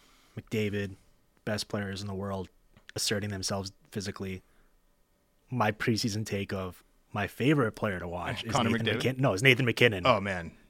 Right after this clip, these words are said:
Speaker 1: Is so true because you watch even in, against the Canucks in the most recent game, he has these shifts where he just starts rumbling around, and you're just like,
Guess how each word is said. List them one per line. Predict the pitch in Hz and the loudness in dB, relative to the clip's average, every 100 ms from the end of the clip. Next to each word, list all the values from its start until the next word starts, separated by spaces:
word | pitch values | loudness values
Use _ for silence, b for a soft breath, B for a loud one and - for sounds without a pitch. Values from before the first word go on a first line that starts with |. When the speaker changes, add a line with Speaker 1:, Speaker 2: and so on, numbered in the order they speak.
| _ - | _ 4
Speaker 1:
Is | 127 | 4
so | - 147 | 8 8
true | 139 - 214 110 101 - _ _ _ _ _ _ - | 8 10 10 10 2 -8 _ _ _ _ _ _ -2
because | 147 131 113 110 104 | 4 6 6 4 -2
you | 123 139 | 2 4
watch | 123 113 107 - | 4 4 2 -2
even | 123 120 | 0 0
in, | 117 127 _ _ - | 0 -2 _ _ -4
against | 120 117 - | 0 0 -2
the | |
Canucks | - 120 - | 2 2 2
in | 113 | -2
the | |
most | 104 101 | -2 -2
recent | 113 107 101 | -2 -4 0
game, | 135 107 92 87 b b b b b _ _ _ _ _ _ | 2 2 -2 -10 b b b b b _ _ _ _ _ _
he | - 127 | -2 2
has | 127 151 156 | 4 4 4
these | 170 117 | 2 4
shifts | - 131 - - | 4 2 0 -2
where | 107 101 | 0 0
he | - 110 | -2 -4
just | 107 - | 0 2
starts | 120 107 - 98 | 2 2 -2 -2
rumbling | 113 107 113 113 107 | -2 0 0 0 -2
around, | 98 95 113 131 143 - _ _ _ _ _ - | -2 0 0 0 -2 -6 _ _ _ _ _ 0
and | 113 | 2
you're | 110 | 4
just | 107 - | 2 0
like, | 92 | -2